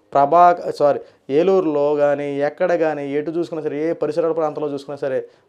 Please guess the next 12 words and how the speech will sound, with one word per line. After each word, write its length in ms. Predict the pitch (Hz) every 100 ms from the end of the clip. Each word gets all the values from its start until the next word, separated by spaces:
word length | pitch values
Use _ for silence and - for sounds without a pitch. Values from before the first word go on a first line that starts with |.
| _
కూటమి 480 | - 151 180 190 180
ప్రభుత్వమే 880 | 170 147 151 160 - 160 143 135 151
ప్రజలకు 460 | 156 139 156 160 147
అందుబాటులో 600 | 143 147 156 156 156 147
ఉంది 180 | 139 135
తప్ప 220 | 147 -
నువ్వు 320 | 131 131 156 156
చేసింది 320 | 156 - 180 165
ఎక్కడా 220 | 165 190
లేదు. 240 | 185 120 - _ _ _ _
ఉండదు 340 | 131 147 170 175
పోడ. 340 | 156 151 139